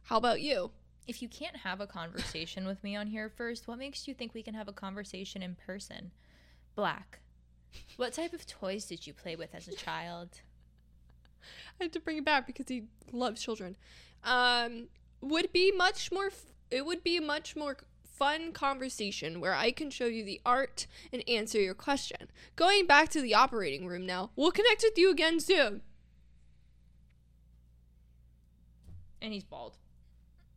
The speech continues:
Speaker 1: And short.
Speaker 2: Ugh.
Speaker 1: Um,
Speaker 2: <laughs>
Speaker 1: wait, wait, wait. Wait. Another, he made a fucking doctor joke.
Speaker 2: Yeah, he,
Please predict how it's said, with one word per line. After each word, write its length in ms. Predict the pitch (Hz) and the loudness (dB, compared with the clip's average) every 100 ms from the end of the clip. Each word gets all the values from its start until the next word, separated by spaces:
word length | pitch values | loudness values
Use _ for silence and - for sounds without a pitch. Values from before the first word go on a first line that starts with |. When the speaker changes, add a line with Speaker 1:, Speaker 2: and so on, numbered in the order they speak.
| - - - - - - - | -20 -20 -20 -20 -20 -16 -4
Speaker 1:
And 180 | 202 214 | -4 -2
short. 320 | 226 147 - - _ - - _ - - - _ - - _ - _ _ - - - - _ _ - - - - _ _ - | -2 -2 -4 -12 _ -20 -20 _ -20 -20 -20 _ -20 -20 _ -20 _ _ -20 -20 -20 -20 _ _ -20 -20 -20 -20 _ _ -10
Speaker 2:
Ugh. 240 | 254 320 233 | -4 -2 0
Speaker 1:
Um, 520 | 226 220 214 202 202 | 2 2 0 -4 -6
Speaker 2:
<laughs> 920 | 208 262 262 226 208 196 196 196 185 185 180 - - - - - - - - - - - - _ _ - | -6 -6 -6 -10 -10 -12 -12 -12 -10 -12 -12 -16 -20 -20 -20 -20 -20 -20 -20 -20 -20 -20 -20 _ _ 2
Speaker 1:
wait, 220 | 392 403 | 8 8
wait, 160 | 370 349 | 8 4
wait. 180 | 277 233 - - - 330 | 2 -2 -10 -20 -20 -10
Wait. 300 | 330 220 - - - - - - - - | -6 -6 -10 -20 -20 -20 -20 -20 -8 -4
Another, 420 | 339 415 466 415 | 0 2 4 4
he 120 | 330 359 | 4 4
made 180 | 392 | 4
a 60 | 403 | 2
fucking 460 | - 427 415 392 320 | 0 -2 2 0 2
doctor 540 | 359 403 480 - 196 | 4 4 2 -2 -4
joke. 500 | - 196 156 - - | -2 0 0 -2 -10
Speaker 2:
Yeah, 280 | 233 277 180 | -6 -6 -6
he, 240 | 190 220 | -8 -12